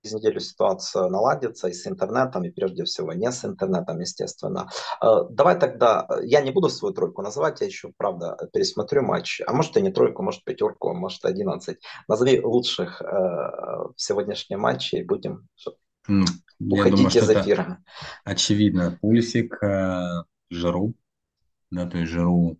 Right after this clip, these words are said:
Speaker 2: за скобками. <laughs> Он лучше не потому, что он в нападении играл, а просто потому, что он лучший. Э, и третьего я назову, наверное,
Speaker 1: Майк?
Speaker 2: Флоренцио. Флоренцио.
Speaker 1: Флоренцио, да? Майк нет.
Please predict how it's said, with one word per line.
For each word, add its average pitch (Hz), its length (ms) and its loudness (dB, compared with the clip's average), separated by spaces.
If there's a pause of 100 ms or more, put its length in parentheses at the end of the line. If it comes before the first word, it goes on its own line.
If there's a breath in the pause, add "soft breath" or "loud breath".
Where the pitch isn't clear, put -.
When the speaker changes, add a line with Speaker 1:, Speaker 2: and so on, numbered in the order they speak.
(140)
Speaker 2:
за 87 180 -2
скобками. 87 600 -4 (180)
<laughs> 127 280 4 (960 loud breath)
Он 92 220 4
лучше 95 300 2
не 90 100 6
потому, 95 320 2
что 104 140 0
он 95 120 4
в - 40 4
нападении 87 420 2
играл, 85 220 0
а 82 40 -2 (100)
просто 87 300 -6
потому, 85 300 2
что - 240 -6
он 85 100 -2
лучший. 127 440 2 (600 loud breath)
Э, 90 480 0 (880)
и 92 180 0
третьего 90 840 0 (880 soft breath)
я 98 140 2
назову, 95 300 4
наверное, 87 280 2
Speaker 1:
Майк? 95 200 6
Speaker 2:
Флоренцио. 82 460 -6 (280)
Флоренцио. 85 680 -2 (1200)
Speaker 1:
Флоренцио, 95 600 0
да? 98 120 -2
Майк 104 360 2
нет. - 240 -10